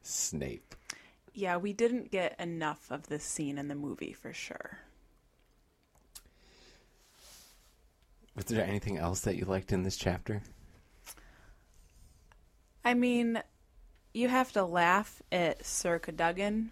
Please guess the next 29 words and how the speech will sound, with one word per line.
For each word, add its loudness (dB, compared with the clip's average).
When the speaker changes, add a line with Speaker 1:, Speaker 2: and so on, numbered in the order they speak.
Speaker 2:
becoming -4
the -4
new -2
portrait 0
for 0
the -4
Gryffindor -4
entrance. -4
Speaker 1:
The -8
bravest 2
painting -2
in -2
all 0
of -6
Hogwarts. -4
Speaker 2:
I 2
just, -2
I 8
wish -2
that -2
it 0
was -4
included -6
in -4
this -6
chapter -8
because -6
they -2
mention -2